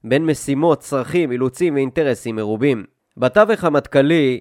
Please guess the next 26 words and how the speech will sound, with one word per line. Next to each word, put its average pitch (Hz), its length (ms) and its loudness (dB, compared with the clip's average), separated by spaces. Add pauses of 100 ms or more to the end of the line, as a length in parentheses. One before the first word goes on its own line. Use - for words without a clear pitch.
נפגשים 143 600 -2
הצרכים 143 560 -2
הארגוניים 135 480 0
של 147 160 -4
הזרועות 131 520 0
השונות 139 640 -2
עם 120 120 -4
האילוצים 123 500 -2
התקציביים 143 800 -4 (380)
והדירקטיבה 120 1000 0
המטכלית. 135 720 -2 (100)
נידון 131 320 0
המתח 165 540 0
בין 151 140 4
המערכות 143 540 0
הפיקודיות 131 800 0
בזירתן 120 800 -2 (100)
לבין 127 320 -2
מערכת 135 480 -2
המערכות 120 840 -2 (260)
המטכלית, 131 800 0 (320)
ומתבררות 170 720 0
ההכוונות 143 760 0
של 135 140 -4
הדרג 135 520 0
המדיני 131 600 0